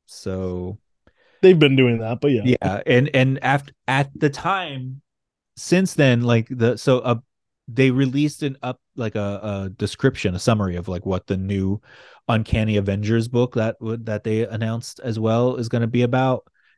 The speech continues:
Speaker 1: And they did say in that, like, write-up that, um, that there have been, like, attacks on both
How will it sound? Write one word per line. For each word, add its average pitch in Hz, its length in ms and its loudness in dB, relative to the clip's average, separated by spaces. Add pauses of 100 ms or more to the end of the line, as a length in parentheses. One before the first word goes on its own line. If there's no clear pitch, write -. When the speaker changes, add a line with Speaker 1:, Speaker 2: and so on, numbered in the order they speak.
Speaker 1:
And 120 160 2
they 120 120 4
did 123 280 2
say 123 500 0
in 113 260 -6
that, 101 260 -8
like, 95 220 -6 (100)
write-up 101 600 -2
that, 90 280 -8 (100)
um, 82 520 -10 (1120)
that 107 340 2 (120)
there 110 180 6
have 101 100 2
been, 104 200 0
like, 98 380 -4
attacks 107 600 -4
on 101 180 -4
both 98 540 -6